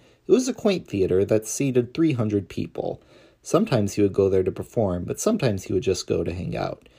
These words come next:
Eventually, word got out that Robin was frequenting the theater, and more people started to fill up the house, hoping to catch a surprise appearance by Robin Williams.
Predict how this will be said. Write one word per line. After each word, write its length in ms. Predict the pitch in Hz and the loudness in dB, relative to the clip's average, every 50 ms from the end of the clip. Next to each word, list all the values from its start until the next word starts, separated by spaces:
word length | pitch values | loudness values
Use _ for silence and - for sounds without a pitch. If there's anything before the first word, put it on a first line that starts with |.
| _ _ _ _ - | _ _ _ _ -6
Eventually, 480 | 113 101 131 180 247 - - 131 120 110 | 0 2 2 2 2 4 4 4 6 6
word 240 | 98 110 117 120 | 8 6 6 6
got 160 | 110 110 107 98 | 6 6 6 4
out 220 | 90 92 90 - | 4 2 0 -2
that 100 | - 107 | -4 -2
Robin 380 | - 101 101 101 98 101 101 98 | 0 2 2 2 2 0 0 -2
was 160 | 95 92 - | -4 -6 -6
frequenting 580 | - - 110 101 - - 95 95 92 92 92 | -2 -2 -2 -2 -2 -4 -6 -6 -6 -6 -6
the 140 | 90 92 90 | -6 -6 -6
theater, 580 | - - 95 92 92 87 85 87 87 87 95 - | -6 -6 -4 -4 -2 -2 -2 -2 -2 -4 -6 -6
and 140 | - 110 113 | -6 -4 0
more 180 | 117 120 117 107 | 2 2 2 2
people 320 | - - 104 - - 95 | 0 -2 -4 -4 -4 -6
started 380 | - - - 98 92 87 87 87 | -6 -4 -4 -4 -2 -2 -4 -4
to 60 | 95 | -6
fill 180 | - - 101 | -6 -4 -4
up 140 | 95 - - | -4 -4 -6
the 80 | - 92 | -10 -10
house, 420 | 90 95 87 82 - - - - _ _ - | -8 -8 -8 -8 -10 -14 -18 -20 _ _ 0
hoping 280 | 123 127 123 127 98 92 | 2 2 2 2 -2 -4
to 60 | 92 | -4
catch 300 | - - - 92 90 - | -6 -4 -4 -6 -4 -4
a 80 | 90 85 | -6 -10
surprise 460 | - - - - 95 95 95 90 92 | -8 -10 -8 -4 -2 -2 0 -2 -2
appearance 480 | 95 - - 98 90 87 85 82 - - | -6 -8 -8 -10 -8 -8 -8 -10 -10 -8
by 120 | - 90 | -6 -4
Robin 420 | 85 85 80 80 78 85 85 90 | -2 -2 -2 -2 -4 -6 -4 -4
Williams. 760 | 90 87 85 85 - 57 50 - - - - - - - - | -2 -2 -2 -2 -4 -6 -8 -12 -14 -16 -16 -16 -16 -16 -18